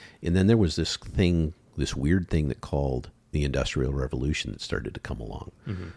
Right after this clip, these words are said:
Speaker 1: It, slowly at first, but it gained speed. I mean, over the course of the last few hundred years, we've done unbelievable, tremendous things and created huge cities and have eight billion people on this planet, in a large part because we were moving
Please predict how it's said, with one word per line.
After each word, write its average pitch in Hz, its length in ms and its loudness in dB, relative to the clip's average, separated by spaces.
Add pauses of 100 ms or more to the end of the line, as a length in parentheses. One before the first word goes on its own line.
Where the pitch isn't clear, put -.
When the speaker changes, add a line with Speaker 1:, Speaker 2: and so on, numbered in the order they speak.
(180)
Speaker 1:
It, - 200 -6
slowly 101 420 6
at - 120 -2
first, - 320 -2
but 78 100 0
it 76 60 -4
gained 64 240 -2
speed. - 500 -4
I - 40 -8
mean, 80 100 0
over 87 180 0
the 78 60 -2
course 131 260 2
of - 60 -6
the 87 60 0
last 90 300 0
few - 280 2
hundred 90 340 0
years, 65 460 0 (480)
we've 123 240 6
done 78 300 4 (180)
unbelievable, 87 760 6
tremendous 82 440 0
things 78 200 0
and 69 80 -4
created 92 460 4 (500)
huge 120 800 4 (180)
cities 82 500 4
and 78 100 0
have - 220 0
eight 151 240 4
billion 110 280 8
people 82 260 0
on 80 120 2
this 78 120 0
planet, 80 440 2 (360)
in 104 140 8
a 87 60 8
large 95 480 4
part 65 320 2
because 82 280 2
we 80 160 2
were 78 180 4
moving 98 440 6